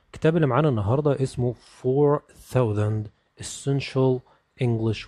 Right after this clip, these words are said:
Words، أهم أربع تلاف كلمة في اللغة الإنجليزية. الكتاب ده من أقيم الكتب الخاصة بالفوكابلري اللي موجودة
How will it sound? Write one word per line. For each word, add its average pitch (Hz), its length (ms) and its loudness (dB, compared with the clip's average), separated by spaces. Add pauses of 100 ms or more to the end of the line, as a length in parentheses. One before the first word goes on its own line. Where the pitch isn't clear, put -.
(100)
Words، 92 460 -6 (500)
أهم 156 420 2 (120)
أربع 135 340 2 (140)
تلاف 113 540 -2
كلمة 110 320 -2
في 95 80 -10
اللغة 113 300 -4
الإنجليزية. 107 760 0 (680)
الكتاب 135 440 -4
ده 143 140 4
من 120 300 0 (100)
أقيم 131 480 0
الكتب 117 480 -8 (160)
الخاصة 120 520 -4
بالفوكابلري 127 920 -2 (360)
اللي 107 140 -4
موجودة 107 640 -4